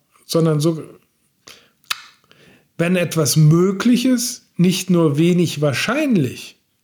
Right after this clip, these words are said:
sondern sogar unmöglich ist, dann wird nicht nur der Konjunktiv eins mit einem angehängten E gebildet,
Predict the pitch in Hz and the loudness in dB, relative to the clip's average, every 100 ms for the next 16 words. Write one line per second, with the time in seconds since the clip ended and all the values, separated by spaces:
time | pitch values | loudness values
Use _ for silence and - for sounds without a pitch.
0 | _ - 175 180 175 151 156 147 247 330 | _ -8 -2 0 0 0 0 0 0 2
1 | 311 190 156 147 123 156 202 240 - _ | 2 2 0 -4 -6 -2 -2 -2 -10 _
2 | _ _ _ _ _ _ - - - - | _ _ _ _ _ _ -20 -20 -18 -6
3 | 156 190 247 269 196 175 180 190 180 165 | -2 0 0 2 0 0 0 0 0 2
4 | 151 147 165 156 147 135 123 143 139 - | 0 -2 0 0 0 -2 -4 -4 -6 -8
5 | 139 156 190 247 - 170 151 151 147 - | -4 0 2 0 0 -4 -2 -2 -2 -2
6 | 180 196 175 147 156 120 131 - - 160 | 0 2 2 0 -2 -4 -8 -12 -4 0
7 | 147 151 143 160 190 214 233 254 - | 2 0 0 0 2 0 0 -4 -8